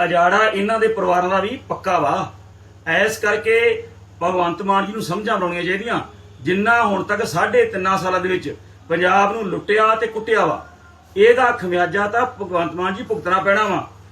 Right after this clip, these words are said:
ਪਰ ਲੋਕਾਂ ਨੂੰ ਇੱਕ ਅਪੀਲ ਵਾ ਵੀ ਵੋਟਾਂ ਤੋਂ ਪਹਿਲਾਂ ਜਦੋਂ ਇਹ ਗੱਲ ਕਰਦੇ ਸੀ ਨਾ ਵੀ "ਮੈਂ ਮਾਸਟਰ ਦਾ ਪੁੱਤ ਵਾਂ", ਤੇ ਸਭ ਤੋਂ ਪਹਿਲਾਂ ਸਰਕਾਰ ਬਣਨ ਤੋਂ ਮਾਸਟਰ ਕੁੱਟੇ, ਸਾਡੀਆਂ ਮਾਵਾਂ ਭੈਣਾਂ ਦੀਆਂ, ਬੱਚੀਆਂ ਦੀਆਂ ਚੁੰਨੀਆਂ ਲਾਹੀਆਂ, ਔਰ ਸਾਡੇ ਟੀਚਰਾਂ ਨੂੰ,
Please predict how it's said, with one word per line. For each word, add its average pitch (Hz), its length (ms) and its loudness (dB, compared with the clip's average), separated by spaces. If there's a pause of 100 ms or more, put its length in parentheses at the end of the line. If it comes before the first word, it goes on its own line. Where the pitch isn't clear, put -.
(140)
ਪਰ 202 140 -2
ਲੋਕਾਂ 202 340 0
ਨੂੰ 240 160 -2
ਇੱਕ 220 140 0
ਅਪੀਲ 202 320 -2
ਵਾ 165 280 0 (340)
ਵੀ 220 300 -2
ਵੋਟਾਂ 190 460 2
ਤੋਂ 220 160 0
ਪਹਿਲਾਂ 226 540 0 (260)
ਜਦੋਂ 196 300 0
ਇਹ 226 80 2
ਗੱਲ 175 280 -2
ਕਰਦੇ 190 320 -2
ਸੀ 190 140 -4
ਨਾ 262 240 -6 (220)
ਵੀ 175 60 -8
"ਮੈਂ 196 200 0
ਮਾਸਟਰ 185 320 -2
ਦਾ 214 140 0
ਪੁੱਤ 214 260 -2
ਵਾਂ", 190 260 0 (280)
ਤੇ 170 100 -10
ਸਭ 220 320 -4
ਤੋਂ 220 240 0
ਪਹਿਲਾਂ 208 320 -2
ਸਰਕਾਰ 180 460 0
ਬਣਨ 175 240 -2
ਤੋਂ 214 160 -2
ਮਾਸਟਰ 175 340 -4
ਕੁੱਟੇ, 175 440 -6 (300)
ਸਾਡੀਆਂ 202 400 -2
ਮਾਵਾਂ 180 360 -2
ਭੈਣਾਂ 180 280 -2
ਦੀਆਂ, 196 340 -2 (400)
ਬੱਚੀਆਂ 185 380 -6
ਦੀਆਂ 220 140 -4
ਚੁੰਨੀਆਂ 202 440 -4
ਲਾਹੀਆਂ, 190 380 -2 (440)
ਔਰ 226 140 4 (460)
ਸਾਡੇ 190 240 -2
ਟੀਚਰਾਂ 208 460 -2
ਨੂੰ, 208 220 -4